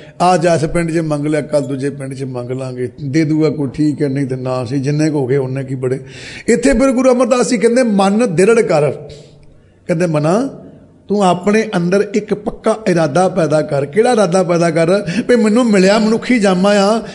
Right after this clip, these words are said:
ਤੇ ਮੈਂ ਇਸ ਜਨਮ ਦੇ ਅੰਦਰ ਉਸ ਪਰਮਾਤਮਾ ਦੀ ਪ੍ਰਾਪਤੀ ਕਰਨੀ ਹੈ। ਇਰਾਦਾ ਬਣਾ ਪੱਕਾ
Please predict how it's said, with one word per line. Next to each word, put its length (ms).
ਤੇ 100
ਮੈਂ 360
ਇਸ 460
ਜਨਮ 460
ਦੇ 220
ਅੰਦਰ 220
ਉਸ 320
ਪਰਮਾਤਮਾ 720
ਦੀ 120
ਪ੍ਰਾਪਤੀ 440
ਕਰਨੀ 440
ਹੈ। 240
ਇਰਾਦਾ 340
ਬਣਾ 240
ਪੱਕਾ 360